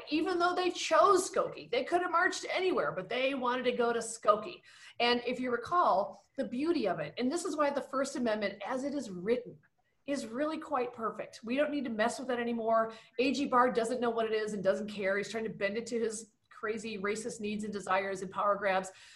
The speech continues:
But the thing that was great about that march that I recall so vividly is when those guys showed up and marched in Skokie, it was beautifully pitiful.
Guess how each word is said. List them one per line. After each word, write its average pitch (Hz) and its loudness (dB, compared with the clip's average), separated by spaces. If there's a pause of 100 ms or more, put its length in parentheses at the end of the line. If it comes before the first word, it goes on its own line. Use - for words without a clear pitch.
(180)
But 285 -4
the 285 -4
thing 359 -4
that 415 0
was 269 -4
great 254 4
about 214 2
that - 2
march 196 0
that 180 -2
I - 0
recall 196 -2
so 208 -6
vividly 190 -4
is 180 -4 (340)
when 339 6
those 277 2
guys 190 -2
showed 196 2
up 165 0
and 180 -6
marched 175 0
in 196 -6
Skokie, 170 -6 (240)
it 302 0
was 311 -2
beautifully 240 -2
pitiful. - -8